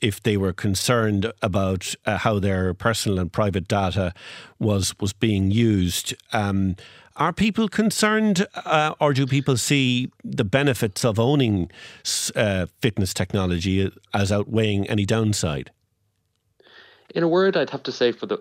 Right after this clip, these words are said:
Speaker 2: that, that people are not. Um, in that survey you mentioned, we, we were curious about how much people actually think about where their data ends up. You know,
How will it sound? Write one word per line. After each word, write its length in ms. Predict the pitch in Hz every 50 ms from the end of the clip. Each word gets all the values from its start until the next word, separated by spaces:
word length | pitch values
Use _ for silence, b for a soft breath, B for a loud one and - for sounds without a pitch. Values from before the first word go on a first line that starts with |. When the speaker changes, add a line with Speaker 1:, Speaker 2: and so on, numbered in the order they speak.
| - _ -
Speaker 2:
that, 280 | - 117 113 - _ -
that 280 | 110 101 - _ _ -
people 260 | - 117 - 107 98
are 140 | 95 95 92
not. 400 | 95 92 104 139 165 - - - B B B B B B B B -
Um, 240 | 107 104 101 98 107
in 160 | - 120 123
that 160 | 120 113 110
survey 280 | - - 117 117 110 107
you 140 | 98 101 98
mentioned, 560 | 98 104 104 107 107 - - 98 92 90 - -
we, 100 | - 90 - -
we 180 | 98 104 113 110
were 100 | 107 107
curious 520 | - - - - 110 107 104 101 92 - -
about 180 | - 98 92
how 160 | - - 104
much 220 | 101 104 98 - -
people 280 | - 107 - - 80 - -
actually 480 | - - - - - 92 90 92 - -
think 260 | - 107 101 92 -
about 300 | 98 - 95 92 90 85 - _ b b b b
where 260 | - 98 92 98 95
their 180 | 92 - 90 87
data 360 | 85 - 87 85 85 - - -
ends 240 | 87 85 85 87 -
up. 160 | 107 - - _ -
You 80 | - 101
know, 280 | 98 101 104 101 101